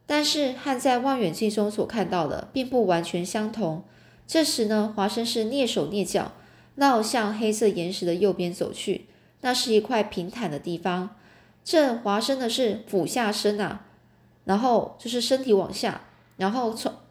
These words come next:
看，往四下里面看，那是一片坚硬的岩石，当然看不到什么脚印，更没有什么遗落下来的物品。于是呢，这华生就想，这一定啊，不是一个什么寻常之辈啊，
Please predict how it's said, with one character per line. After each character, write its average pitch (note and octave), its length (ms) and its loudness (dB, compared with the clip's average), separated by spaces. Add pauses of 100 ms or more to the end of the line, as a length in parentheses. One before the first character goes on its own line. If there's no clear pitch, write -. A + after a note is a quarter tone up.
看， - 380 0
往 F3 160 -2
四 A#3+ 260 -2
下 A3 220 0
里 D#3+ 60 -2
面 D3+ 160 -4
看， - 340 -6 (460)
那 B3+ 120 4
是 B3+ 160 2
一 A3+ 80 2
片 A3 300 0
坚 C4 260 -2
硬 B3 160 -4
的 F#3+ 80 6
岩 F3 260 0
石， F3 360 -2 (320)
当 D4+ 160 -4
然 B3+ 160 0
看 C#4+ 180 0
不 B3 80 -4
到 C4 140 4
什 B3+ 180 -2
么 E3 80 -4
脚 D#3 300 -2
印， F3 240 -4 (400)
更 C#4 180 4
没 A3+ 140 0
有 G#3+ 140 2
什 A3 200 0
么 D#3+ 160 -6
遗 E3 160 -4
落 A3+ 160 4
下 A3+ 220 -2
来 F3 140 -2
的 D#3+ 220 -2
物 G3+ 140 -2
品。 - 300 -10 (1120)
于 G#3+ 100 2
是 B3+ 200 2
呢， G#3+ 400 2
这 A#3+ 180 4
华 G3 180 0
生 G#3+ 160 -2
就 G#3+ 120 4
想， - 280 -4 (440)
这 B3+ 220 4
一 F#3 160 0
定 G3 260 -2
啊， D#3 280 -6
不 F#3+ 120 0
是 A3+ 220 2
一 G3+ 40 2
个 F#3+ 120 4
什 F#3 100 -4
么 D#3+ 140 -4
寻 E3+ 240 -6
常 F3 240 -4
之 G#3 160 -2
辈 G#3 240 0
啊， - 160 -8